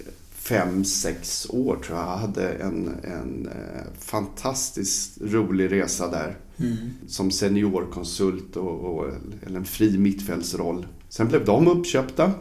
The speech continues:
Speaker 1: Eller de, inte uppköpta blev de inte. De fusionerade med en annan byrå i Sverige. Och ändrade inriktning. Och då var det inte lika roligt. Så att då hoppade jag av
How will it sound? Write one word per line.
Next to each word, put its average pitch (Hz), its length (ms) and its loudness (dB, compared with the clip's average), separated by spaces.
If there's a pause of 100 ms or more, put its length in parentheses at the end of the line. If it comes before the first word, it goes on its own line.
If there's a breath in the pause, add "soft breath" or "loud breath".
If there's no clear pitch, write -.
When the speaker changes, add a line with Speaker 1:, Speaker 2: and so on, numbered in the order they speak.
(220)
Speaker 1:
Eller 110 220 4
de, 123 320 10
inte 120 240 6
uppköpta 123 560 4
blev 101 180 6
de 92 140 4
inte. 90 200 2
De 98 180 4
fusionerade 113 720 4
med 101 100 6
en 110 120 4
annan 113 280 6
byrå 101 240 6
i 90 40 4
Sverige. 80 420 -2 (680 loud breath)
Och 117 120 6
ändrade 98 380 6
inriktning. 127 1080 6 (120)
Och 101 100 -2
då 104 100 4
var 110 140 6
det 110 60 8
inte 101 160 2
lika 95 340 2
roligt. 101 540 4
Så - 180 -2
att 101 140 -2
då 104 280 4
hoppade 101 400 0
jag 95 140 6
av 127 340 4